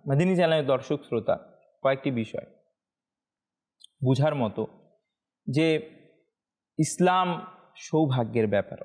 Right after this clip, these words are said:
অনেক বড় সৌভাগ্যের ব্যাপার। দুনিয়ার যত ধন দৌলত আছে, দুনিয়ার যা কিছু আছে, তা সব কিছু থেকে চির উত্তম হচ্ছে ইসলাম। কেননা একটি কথা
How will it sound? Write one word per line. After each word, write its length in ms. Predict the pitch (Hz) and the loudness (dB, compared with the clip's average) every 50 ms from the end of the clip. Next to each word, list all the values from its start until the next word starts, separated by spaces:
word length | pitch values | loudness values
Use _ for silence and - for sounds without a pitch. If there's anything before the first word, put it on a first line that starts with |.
| - | -2
অনেক 320 | - 143 165 190 185 156 135 | 0 2 2 2 0 0 2
বড় 240 | 135 135 135 156 147 | 2 2 2 2 0
সৌভাগ্যের 640 | - 151 139 131 120 120 113 107 107 110 113 110 | 0 0 0 0 0 -4 -8 -8 -4 -4 -2 -2
ব্যাপার। 300 | 107 110 104 - - - - - _ _ _ _ _ _ _ _ _ _ _ _ _ - | 0 -2 -2 -2 -4 -10 -10 -10 _ _ _ _ _ _ _ _ _ _ _ _ _ -4
দুনিয়ার 680 | 123 131 139 147 156 156 151 151 147 147 135 - - 139 | 0 2 2 4 4 4 2 2 0 -2 -4 -8 -8 -2
যত 360 | 127 135 131 135 147 135 123 113 101 | 0 0 2 2 0 -2 -2 -2 -2
ধন 240 | 127 127 131 139 127 | 0 0 0 2 2
দৌলত 360 | 131 127 120 117 113 107 - | 2 2 2 0 -2 -2 -2
আছে, 400 | 110 104 - - - 120 123 - - _ _ - 139 | -4 -4 -6 -6 -8 -6 -6 -8 -12 _ _ -14 -10
দুনিয়ার 460 | 120 113 120 120 120 123 123 117 110 | -6 -4 -2 0 0 0 0 -2 0
যা 260 | 113 120 117 120 135 131 - | 0 0 0 0 -2 -4 -6
কিছু 360 | 135 123 - - 127 113 110 | -8 -8 -8 -6 -4 -2 -2
আছে, 520 | 101 98 - - - 98 - - - _ _ _ _ _ _ _ _ _ _ _ - | -2 -2 -6 -6 -8 -8 -8 -8 -12 _ _ _ _ _ _ _ _ _ _ _ -2
তা 240 | 131 123 131 131 135 | 0 2 2 0 -2
সব 300 | - - - 175 190 185 | -4 -4 0 0 0 0
কিছু 420 | 180 - - 175 165 151 165 151 | -2 -6 -4 -4 -4 -2 -2 -4
থেকে 640 | 139 - 139 131 120 - 131 120 113 113 - - - - | 0 0 0 0 2 0 0 0 0 -2 -6 -14 -12 -4
চির 120 | - 135 139 | -2 0 2
উত্তম 460 | 135 123 107 - - 131 131 127 123 | 2 0 -2 -2 -4 -2 -2 -2 -4
হচ্ছে 240 | 113 - - - 113 | -4 -6 -8 -12 -12
ইসলাম। 360 | 110 - - - 110 - - - _ _ _ _ _ _ _ _ _ _ _ _ _ - | -12 -10 -10 -8 -8 -8 -10 -16 _ _ _ _ _ _ _ _ _ _ _ _ _ -2
কেননা 380 | 170 180 196 208 208 202 190 - - - | -2 0 2 2 2 2 2 0 -4 -6
একটি 200 | - 147 151 185 170 | -6 -2 0 0 2
কথা 440 | 180 170 165 - 180 170 160 - | 2 0 2 2 2 2 2 0